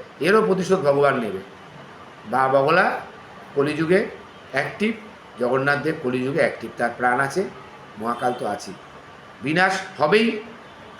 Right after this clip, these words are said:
সস-, সত্যের জয় হবেই, দুষ্টের বিনাশ হবেই। এই মণ্ডপে মণ্ডপে যে ভিড় হচ্ছে, কন্যাশ্রী, যুবশ্রীর টাকা পেয়ে, লক্ষ্মী ভাণ্ডারের টাকা পেয়ে,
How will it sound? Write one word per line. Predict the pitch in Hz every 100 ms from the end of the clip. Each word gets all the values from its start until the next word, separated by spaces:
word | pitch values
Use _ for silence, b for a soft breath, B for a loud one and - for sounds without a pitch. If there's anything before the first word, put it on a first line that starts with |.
| -
সস-, | 151 - - - -
সত্যের | 156 156 185 175
জয় | 160 170 156
হবেই, | 139 175 196 208 196 - 107
দুষ্টের | 139 - 165
বিনাশ | 139 151 151 147
হবেই। | 143 175 196 - - - - - -
এই | 123 131 127 117 - - - - - - - - - - -
মণ্ডপে | 123 139 165 170
মণ্ডপে | 165 160 160 160
যে | 151
ভিড় | 117 156
হচ্ছে, | 165 165
কন্যাশ্রী, | 160 143 143 151 156
যুবশ্রীর | 139 143 147 156
টাকা | 151 135 143
পেয়ে, | 151 156 - - 123
লক্ষ্মী | 131 -
ভাণ্ডারের | 143 139 143 143
টাকা | 135 135
পেয়ে, | 151